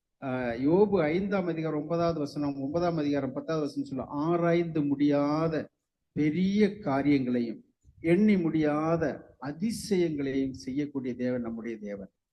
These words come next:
அதனால நாம் அவரை கண்டிப்பா தேடணும். ஆதியாகமம் பதினேழு ஒன்று சொல்லும்போது, "அவர் சர்வ வல்லமை உள்ள தேவன்."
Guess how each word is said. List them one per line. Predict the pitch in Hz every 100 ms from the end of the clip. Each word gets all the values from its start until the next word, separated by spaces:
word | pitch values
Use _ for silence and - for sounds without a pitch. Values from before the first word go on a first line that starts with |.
| _ _ _
அதனால | 120 123 127 131
நாம் | 123 120
அவரை | 120 120 117
கண்டிப்பா | 120 123 123 123
தேடணும். | 117 110 104 98 - _ _ _ _ 120
ஆதியாகமம் | 123 135 131 135 123
பதினேழு | 127 143 143
ஒன்று | 135 127
சொல்லும்போது, | 135 131 123 127 131
"அவர் | 123 -
சர்வ | - 135 160 156 147 120 -
வல்லமை | 127 131 151 147 139
உள்ள | 120 120 107
தேவன்." | 107 98 107